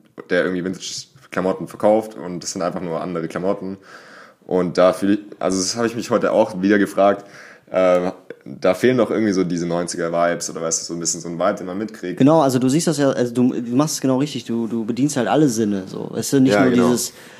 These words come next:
Speaker 2: äh, du, das Ambiente muss ja auch stimmen. Ich weiß, ich meine, wenn
Speaker 1: Richtig.
Speaker 2: du, sagen wir mal, in ein Restaurant essen gehst, dann willst du auch, dass es
Speaker 1: Ja.
Speaker 2: schön aussieht, so. Du kannst,
Speaker 1: Ja.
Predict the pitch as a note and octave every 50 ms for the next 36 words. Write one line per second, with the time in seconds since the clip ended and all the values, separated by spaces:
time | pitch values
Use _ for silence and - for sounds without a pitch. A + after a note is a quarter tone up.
0 | - - - - - - - - A#2+ A#2 A#2 A2 G#2+ - - - C3 C3+ B2+ A#2+
1 | B2 A#2+ A2 B2+ B2 B2 C3+ D3+ D#3 D3+ C#3 B2 - B2+ G#2 G#2+ - - - A#2+
2 | G#2+ G#2+ - - - - B2 B2 A#2+ - - A2+ B2+ B2+ B2 A#2 B2 B2+ B2+ A#2+
3 | B2+ C3 C3 B2+ A#2+ A2 A#2+ A2 A#2 B2 - - A2 B2 B2 C3+ C#3 C#3 - A#2+
4 | A#2 A#2+ B2 - - A2+ A#2 A#2+ - - - A#2 - - - - - - C3 -
5 | - - - - A#1+ - _ _ _ _ - - - - _ _ - - - E2+
6 | E2+ F2 - -